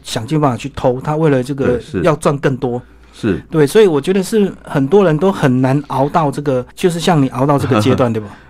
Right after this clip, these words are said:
Speaker 2: 对，所以他就是要一个，一个坚持啊。那，
Speaker 1: 嗯。
Speaker 2: 那我刚才有讲过，就是说我一直奉行我妈妈的，的那种理念，就是吃亏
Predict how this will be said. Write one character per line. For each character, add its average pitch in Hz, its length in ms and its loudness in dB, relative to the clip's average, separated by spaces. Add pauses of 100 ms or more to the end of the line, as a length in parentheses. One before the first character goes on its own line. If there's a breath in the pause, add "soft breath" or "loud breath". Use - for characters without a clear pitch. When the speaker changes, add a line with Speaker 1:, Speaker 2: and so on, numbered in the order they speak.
Speaker 2:
对， 135 220 2
所 165 120 0
以 147 80 2 (220)
他 165 160 0
就 160 180 0
是 147 220 0
要 135 160 4
一 127 80 2
个， 113 240 -6
一 117 100 -8
个 117 140 -4
坚 107 260 0
持 78 380 -8
啊。 69 260 -10 (380 loud breath)
那， 165 180 2
Speaker 1:
嗯。 135 120 -2 (160)
Speaker 2:
那 165 100 2
我 120 100 0
刚 147 140 0
才 131 80 2
有 127 100 0
讲 95 240 -6
过， 110 160 -2
就 113 160 -2
是 113 160 -2
说 107 380 0 (220)
我 107 160 0
一 - 20 0
直 101 180 -4
奉 104 240 -2
行 85 240 -8
我 78 80 -8
妈 90 220 -4
妈 90 180 -4
的， 80 220 -8 (420)
的 85 180 -8
那 90 100 -6
种 85 180 -8
理 76 240 -12
念， 85 160 -10
就 92 80 -8
是 92 140 -8
吃 - 200 -8
亏 95 240 -4